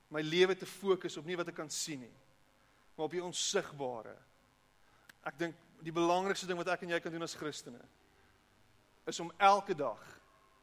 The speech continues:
Christus te deel. En ek praat nie van Christus deel soos rondstap en vir mense sê, "Jy gaan hel toe, jy het Jesus nodig," nie. You're going to hell.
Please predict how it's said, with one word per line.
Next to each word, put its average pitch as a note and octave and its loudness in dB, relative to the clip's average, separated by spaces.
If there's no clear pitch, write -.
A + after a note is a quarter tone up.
Christus E3 -2
te D3 -12
deel. B2 -8
En E3+ -2
ek F3 -4
praat G#3+ 4
nie B3 -6
van A#3 -2
Christus A3+ -2
deel F#3 6
soos D#3+ -6
rondstap G3 4
en F#3+ -8
vir F3+ -6
mense F3+ -4
sê, G3 -2
"Jy G3 10
gaan A3 2
hel D#4 12
toe, B3 8
jy G3+ 8
het F#3+ 4
Jesus G#3 0
nodig," D#3 0
nie. C#3 -12
You're C4+ 0
going B3 12
to E3 4
hell. A#3+ 12